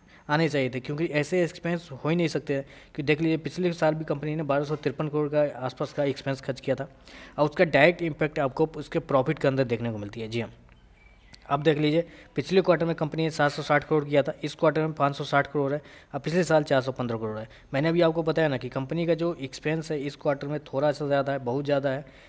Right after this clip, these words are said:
क्योंकि अगर इस क्वार्टर में कंपनी ने अपना रेवेन्यू कम किया है तो एक्सपेंस भी कम होना चाहिए था। यहाँ से approximately पाँच सौ करोड़ के आसपास का कंपनी अगर एक्सपेंस इस क्वार्टर में बचाती,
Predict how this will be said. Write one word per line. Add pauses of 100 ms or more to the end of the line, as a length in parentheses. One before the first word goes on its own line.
(140)
क्योंकि
अगर
इस
क्वार्टर
में
कंपनी
ने
अपना
रेवेन्यू
कम
किया
है
तो
एक्सपेंस
भी
कम
होना
चाहिए
था। (400)
यहाँ
से
approximately
पाँच
सौ
करोड़
के
आसपास
का
कंपनी
अगर
एक्सपेंस
इस
क्वार्टर
में
बचाती,